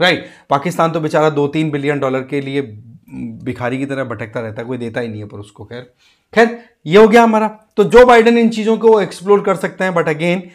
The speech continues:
कि इन चीजों में उनको अप्रूवल किसका लेना पड़ेगा, यूएस कांग्रेस का। अब यूएस की कांग्रेस में हाउस of रिप्रेजेंटेटिव के अभी इलेक्शन हुए हैं प्रेसिडेंट के साथ में, मैंने बताया आपको, पढ़ाया था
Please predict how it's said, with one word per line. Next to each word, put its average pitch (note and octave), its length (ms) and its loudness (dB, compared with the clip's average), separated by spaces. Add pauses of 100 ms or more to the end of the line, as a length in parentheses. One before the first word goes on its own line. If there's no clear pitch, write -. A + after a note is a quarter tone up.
(240)
कि G#3 180 2
इन A3 120 2
चीजों G3+ 340 0
में F#3+ 400 -4
उनको F3 280 -2
अप्रूवल E3+ 520 -2
किसका F3+ 360 -4
लेना C3 240 -2
पड़ेगा, G#2 440 -10 (280)
यूएस C#3 340 -2
कांग्रेस A2+ 480 -8
का। G#2+ 300 -16 (240)
अब A2+ 120 -8
यूएस B2+ 300 -8
की F3 120 -12
कांग्रेस D#3 480 -6
में D#3+ 240 -4 (240)
हाउस F#3+ 360 0
of F#3+ 140 2
रिप्रेजेंटेटिव F#3 760 -4
के G3+ 100 0
अभी F3 160 0
इलेक्शन F3 380 -4
हुए F3 140 -4
हैं F3+ 100 -6
प्रेसिडेंट D#3+ 440 -2
के E3 100 -8
साथ D3+ 260 -6
में, E3 80 -6
मैंने D#3 140 -2
बताया D3 300 -2
आपको, C#3+ 240 -8
पढ़ाया B2+ 400 0
था C3+ 320 -8